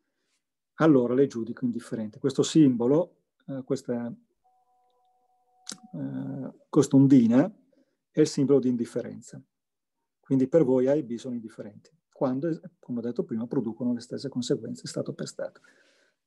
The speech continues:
In modo equivalente, usando le sezioni, ho questo. Quindi chi è, eh, che, che conosce le sezioni troverà molto semplice questa riscrittura. Eh, la teoria delle decisioni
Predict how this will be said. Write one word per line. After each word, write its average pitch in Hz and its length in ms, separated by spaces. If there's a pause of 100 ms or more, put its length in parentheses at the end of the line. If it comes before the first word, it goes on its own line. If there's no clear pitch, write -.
(280)
In 135 80
modo 139 180
equivalente, 151 800
usando 127 500
le 117 100
sezioni, 131 880 (1120)
ho - 60
questo. - 360
Quindi 117 280
chi 135 140
è, 123 220 (120)
eh, - 220
che, - 200
che - 140
conosce 131 340
le 120 60
sezioni 123 600
troverà 113 380
molto 117 240
semplice 120 460
questa 120 240
riscrittura. 127 680 (1160)
Eh, 127 520 (680)
la 147 160
teoria 180 220
delle 147 120
decisioni 143 840